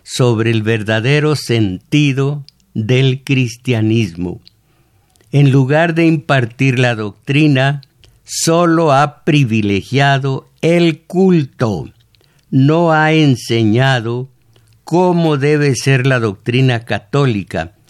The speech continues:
porque ha preferido dedicarse solo al culto, provocando con ello que México sea una nación de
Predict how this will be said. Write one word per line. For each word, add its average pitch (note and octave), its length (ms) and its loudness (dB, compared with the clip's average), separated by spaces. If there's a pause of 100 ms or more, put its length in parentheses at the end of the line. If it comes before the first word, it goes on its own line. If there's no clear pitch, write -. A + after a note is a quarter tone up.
(280)
porque C3+ 380 0
ha D3 160 -2
preferido C3 840 -2
dedicarse A#2+ 1200 -4
solo E3+ 680 0
al D3 280 0
culto, B2+ 760 -2 (500)
provocando B2+ 1000 0
con A2 240 2
ello C3+ 480 0 (480)
que B2+ 160 0
México B2 920 0 (300)
sea C3 720 -4 (100)
una A#2 580 -2 (160)
nación B2 840 -4 (300)
de A#2+ 420 -4